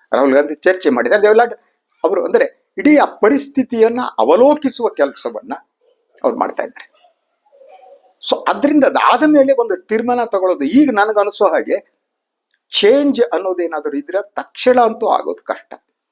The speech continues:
It may take two, three months. ಆವಾಗ they will have to convince ಸಿದ್ದರಾಮಯ್ಯ. ಸಿದ್ದರಾಮಯ್ಯ ಗೌರವಯುತವಾಗಿ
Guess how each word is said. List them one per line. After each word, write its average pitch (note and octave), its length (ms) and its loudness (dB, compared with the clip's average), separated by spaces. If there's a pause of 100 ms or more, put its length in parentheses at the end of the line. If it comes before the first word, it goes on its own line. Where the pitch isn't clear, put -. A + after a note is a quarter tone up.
(140)
It D#3 100 0
may G#3 140 0
take G#3 220 0
two, D#3+ 240 -8
three F3 240 -4 (580)
months. - 440 -10 (680)
ಆವಾಗ D#3 320 2
they B2+ 200 0
will D#3 140 2
have F#3 220 2
to F#3+ 260 0
convince B3+ 380 2
ಸಿದ್ದರಾಮಯ್ಯ. A#2 600 -4 (840)
ಸಿದ್ದರಾಮಯ್ಯ A3+ 580 0
ಗೌರವಯುತವಾಗಿ G#3 1120 2